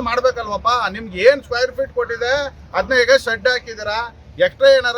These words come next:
ಇದ್ರೆ ಇದ್ ಮಾಡ್ಬೇಕು. ಅಲ್ಲಿ ನೋಡಿದ್ರೆ ಮುಂದೆಗಡೆ ಪಾರ್ಕಿಂಗ್ ಎಲ್ಲ ಗಾಡಿ ನಿಲ್ಸ್ಕೊಂಡವ್ರೆ.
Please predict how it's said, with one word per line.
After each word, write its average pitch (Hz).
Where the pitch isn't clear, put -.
ಇದ್ರೆ 254
ಇದ್ 185
ಮಾಡ್ಬೇಕು. 214
ಅಲ್ಲಿ 240
ನೋಡಿದ್ರೆ 247
ಮುಂದೆಗಡೆ 247
ಪಾರ್ಕಿಂಗ್ 233
ಎಲ್ಲ 233
ಗಾಡಿ 220
ನಿಲ್ಸ್ಕೊಂಡವ್ರೆ. 190